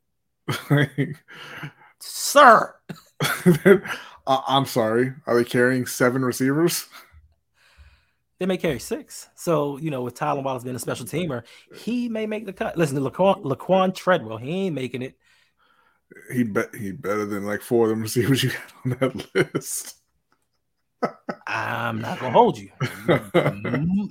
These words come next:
Speaker 2: you, you might be, you might be right. And Jeremy says Lamar takes away those passing yards. No, he doesn't take away a lot of those passing yards. The lack of quality wide receivers take away the passing yards.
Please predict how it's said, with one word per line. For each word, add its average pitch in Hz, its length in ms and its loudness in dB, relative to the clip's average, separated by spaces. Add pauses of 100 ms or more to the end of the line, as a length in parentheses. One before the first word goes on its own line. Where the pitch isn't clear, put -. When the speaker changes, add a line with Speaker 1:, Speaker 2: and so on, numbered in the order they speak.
(100)
Speaker 2:
you, 220 680 -4
you 202 220 -4
might 226 580 0
be, 175 420 -6 (1400)
you 190 120 -2
might 170 160 2
be 131 60 -4
right. 113 220 -8 (380)
And 151 240 -2
Jeremy 175 240 0
says 156 220 -2
Lamar 147 220 0
takes 147 260 -8
away 143 460 -6
those 139 340 -6
passing 156 360 -6
yards. 151 220 -4 (260)
No, 226 380 6 (320)
he 208 120 -6
doesn't 170 240 -2
take 156 140 -4
away 139 160 -4
a 131 60 -4
lot 127 120 -6
of 123 40 -8
those 120 180 -6
passing 110 340 -12
yards. 110 360 -12 (280)
The 131 300 -4
lack 151 320 -2
of 143 100 -4
quality 147 380 -2
wide 135 180 -6
receivers 123 680 -8 (260)
take 127 180 -4
away 113 140 -10
the 107 100 -12
passing 113 360 -8
yards. 82 380 -20